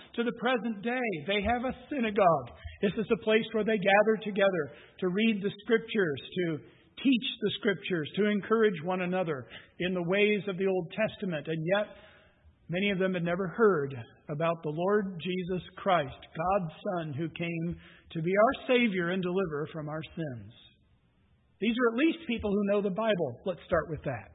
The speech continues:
How do you interface with people who need Christ? Number one, do they know the Bible at all? Because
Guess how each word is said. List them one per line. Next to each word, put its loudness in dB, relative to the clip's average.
How 10
do 2
you 4
interface 2
with 2
people -2
who -2
need -4
Christ? -2
Number -2
one, -2
do -2
they -2
know -2
the -2
Bible 0
at 0
all? -6
Because 4